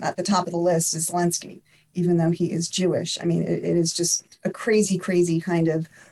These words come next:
warping of language in a nineteen eighty-four or, <laughs> you know, Orwellian kind of a way. Um, so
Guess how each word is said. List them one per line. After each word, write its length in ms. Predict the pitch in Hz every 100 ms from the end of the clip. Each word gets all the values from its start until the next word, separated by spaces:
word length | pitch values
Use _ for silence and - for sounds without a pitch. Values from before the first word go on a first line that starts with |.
| _ _ _
warping 880 | - 185 190 185 240 294 285 247 214
of 260 | 202 180 175
language 680 | 175 180 196 190 175 165
in 120 | - 175
a 60 |
nineteen 520 | 170 180 190 - 180
eighty-four 680 | 170 170 175 170 170 170 165
or, 280 | 160 170 175
<laughs> 40 |
you 160 | 262 214
know, 120 | 202
Orwellian 760 | - - 196 180 202 190 175 165
kind 220 | 180 165
of 80 | 170
a 80 | 165
way. 380 | 170 156 - - - - - _ _
Um, 500 | 202 196 185 180 180
so 720 | - 262 233 233 226 220 170